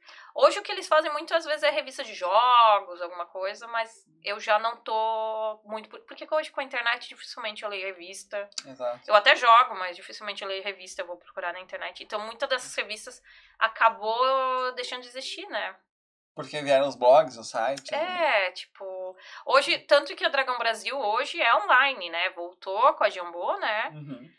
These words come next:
Speaker 1: É, tipo, tanto que foi o Mauro Trevisan que começou, tipo, querer
Speaker 2: A,
Speaker 1: trazer
Speaker 2: a
Speaker 1: ela.
Speaker 2: Jambô que assumiu a Dragão?
Speaker 1: Sim, começou com uma brincadeira.
Speaker 2: Ah, que legal, velho. Eu
Speaker 1: Ih, já faz anos.
Speaker 2: Não, eu me lembro, eu,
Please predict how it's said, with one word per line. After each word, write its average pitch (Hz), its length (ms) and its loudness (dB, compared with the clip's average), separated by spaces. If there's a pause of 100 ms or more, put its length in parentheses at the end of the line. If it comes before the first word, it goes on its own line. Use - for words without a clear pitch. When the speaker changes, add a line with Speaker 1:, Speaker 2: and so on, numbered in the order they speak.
(220)
Speaker 1:
É, 196 80 -10
tipo, - 280 -14
tanto 190 200 -10
que - 60 -20
foi 208 100 0
o 196 60 -4
Mauro 196 240 2
Trevisan 190 480 -2
que - 120 -20
começou, 196 600 -2
tipo, 180 540 -12
querer 180 180 -4
Speaker 2:
A, - 40 -4
Speaker 1:
trazer 180 300 -2
Speaker 2:
a 180 60 6
Speaker 1:
ela. 190 160 4
Speaker 2:
Jambô 160 200 0
que 220 60 -4
assumiu 180 340 -4
a 190 60 4
Dragão? 151 500 0 (160)
Speaker 1:
Sim, 190 500 -2
começou 247 360 2
com 285 80 -8
uma 240 140 6
brincadeira. 226 720 4
Speaker 2:
Ah, - 20 6
que 311 140 -2
legal, 269 400 6
velho. 131 340 -2
Eu - 100 0
Speaker 1:
Ih, 508 240 8
já - 100 8
faz 302 200 6
anos. 302 580 4
Speaker 2:
Não, 294 240 8
eu 320 60 6
me 262 80 2
lembro, 254 360 6
eu, 214 100 4